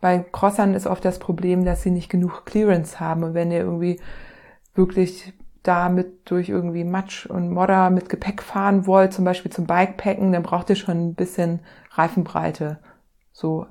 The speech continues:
darauf würde ich dann achten. Ansonsten kann man mit, natürlich mit einem Crosser auch wunderbar graveln.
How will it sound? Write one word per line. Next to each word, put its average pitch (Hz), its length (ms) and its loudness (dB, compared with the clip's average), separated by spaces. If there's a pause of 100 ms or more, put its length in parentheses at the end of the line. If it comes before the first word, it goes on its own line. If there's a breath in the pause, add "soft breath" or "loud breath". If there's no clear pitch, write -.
darauf 165 340 0
würde 175 140 2
ich 165 60 -8
dann 160 180 -4
achten. - 280 -6
Ansonsten 160 340 -4
kann 165 120 -10
man 160 140 -6
mit, 160 80 -6
natürlich - 340 -8
mit 165 100 -4
einem 160 200 -4 (380 loud breath)
Crosser 160 400 0
auch 160 140 -6
wunderbar 160 640 -2 (160)
graveln. 156 580 -4